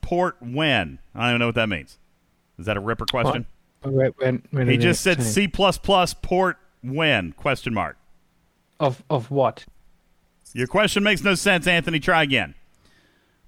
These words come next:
Speaker 2: Of the
Speaker 1: Um,
Speaker 2: game? Never.
Speaker 1: Victor says, "What about the possibility to tear up a ship in the background and leave the dock free?" Not related to the mod. I, if Scopely wants to do that in the game, that's fine. But, uh, but again, that's,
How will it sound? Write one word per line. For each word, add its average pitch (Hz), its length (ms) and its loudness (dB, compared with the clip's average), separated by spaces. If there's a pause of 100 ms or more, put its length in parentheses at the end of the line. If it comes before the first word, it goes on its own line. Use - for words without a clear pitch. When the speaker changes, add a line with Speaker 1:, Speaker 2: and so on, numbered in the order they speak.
(120)
Speaker 2:
Of 139 540 4
the 135 80 4
Speaker 1:
Um, 123 60 -2
Speaker 2:
game? 247 500 4 (1080)
Never. 131 580 2 (2000)
Speaker 1:
Victor 175 360 0
says, 165 320 2
"What 175 100 2
about 180 180 0
the 156 60 -4
possibility 160 640 0
to 123 80 0
tear 160 240 -2
up 139 100 -4
a - 20 -6
ship 151 280 -2
in 123 60 -4
the 113 60 -4
background 127 400 -2
and 110 100 -4
leave 120 140 -4
the 110 60 -12
dock 107 240 0
free?" 90 260 -6 (360)
Not 151 340 2
related 185 360 2
to 175 60 0
the 165 80 0
mod. 160 400 2
I, 110 120 -2
if 104 240 -2
Scopely 156 420 -2
wants 160 200 -4
to 147 40 -8
do 156 140 0
that 156 160 2
in 139 80 -2
the 127 40 -4
game, 165 320 0
that's 135 200 -2
fine. 139 280 0
But, 113 160 -2
uh, 117 60 -6
but 117 240 -4
again, 120 300 0
that's, 131 260 -2